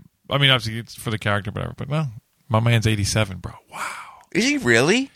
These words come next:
Speaker 1: He was born in nineteen twenty-nine.
Speaker 2: Wow.
Speaker 1: Wow.
Speaker 2: He makes me look like I'm eighteen.
Speaker 1: I know.
Speaker 2: Yeah.
Speaker 1: Um, yeah, and then we have Jai Courtney.
Speaker 2: Yeah, which
Speaker 1: Um, it was actually,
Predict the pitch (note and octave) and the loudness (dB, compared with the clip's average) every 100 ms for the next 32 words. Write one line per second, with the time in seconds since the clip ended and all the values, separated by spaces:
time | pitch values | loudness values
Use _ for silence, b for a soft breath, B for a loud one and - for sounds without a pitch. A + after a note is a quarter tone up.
0 | _ - - D3+ B2 B2+ A#2 G#2+ B2 B2+ | _ -14 -10 -2 4 6 6 2 -2 -4
1 | C#3 C3 - A#2 A#2 F#2 E2+ D#2+ D#2+ A2+ | -4 -2 0 0 -2 -4 -8 -10 -6 -2
2 | A2+ A#2 G#2 F2+ E2 - _ _ _ _ | 2 4 6 4 2 -8 _ _ _ _
3 | _ _ _ _ _ _ _ _ - G#2 | _ _ _ _ _ _ _ _ -8 -6
4 | D2+ - - C3 B2 G#2+ A2+ G#2+ G#2 F#2+ | -6 -8 -2 0 2 2 2 2 2 0
5 | F2 F2+ F#2 - G2 E2+ D#2+ - F#2 F#2 | -2 0 0 0 -4 -4 -8 -8 -6 -4
6 | F#2+ E2 E2+ G2+ E2+ D2+ b b b b | -4 -6 -2 2 2 0 b b b b
7 | b A#2 A#2 A#2 A2+ A2 G#2 G#2 G#2 - | b -2 2 2 2 0 -2 -8 -14 -18
8 | _ _ _ _ _ _ _ _ _ _ | _ _ _ _ _ _ _ _ _ _
9 | - - C#3 C3+ C3 C3 B2 G#2+ A2 B2+ | -16 -2 2 2 4 4 4 2 2 4
10 | C3+ C#3 - B2 C3 G#2 G2+ G2+ G2+ _ | 4 2 0 0 0 -2 -10 -10 -14 _
11 | _ _ - A#2+ A2+ G2 F#2 - - _ | _ _ -4 4 6 6 2 -4 -20 _
12 | A2+ A2 G#2+ G#2 G2+ F#2+ - - - - | -2 0 2 0 0 -2 -8 -12 -16 -20
13 | _ _ - A#3+ F4 - | _ _ -4 -2 -2 0